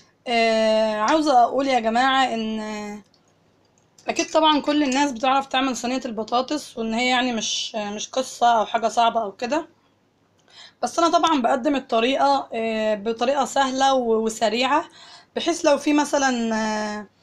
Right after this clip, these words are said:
مثلًا بنوتات عاوزة تدخل ال-، المطبخ، آه، تعمل اكل او تساعد مامتها، او، آه، او في مثلًا عرايس لسه متجوزة جديدة او كده تعرف تعمل اكل،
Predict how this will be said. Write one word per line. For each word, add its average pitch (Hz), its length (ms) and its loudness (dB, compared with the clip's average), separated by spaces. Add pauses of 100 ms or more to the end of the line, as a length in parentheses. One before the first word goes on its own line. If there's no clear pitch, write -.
(140)
مثلًا 233 640 0
بنوتات 233 720 0
عاوزة 233 460 4
تدخل 226 340 -2
ال-، 214 240 -2
المطبخ، 214 1000 0
آه، 220 180 0
تعمل 226 380 0
اكل 247 260 -2
او 226 140 0
تساعد 233 400 -2
مامتها، 233 600 -4 (460)
او، 247 340 2
آه، 233 420 6
او 254 240 4
في 240 640 0
مثلًا 226 600 -2 (220)
عرايس 226 380 0
لسه 240 200 -6
متجوزة 220 520 -2
جديدة 214 300 -2
او 214 140 -2
كده 285 340 0 (340)
تعرف 349 340 4
تعمل 262 640 0
اكل، 226 640 -2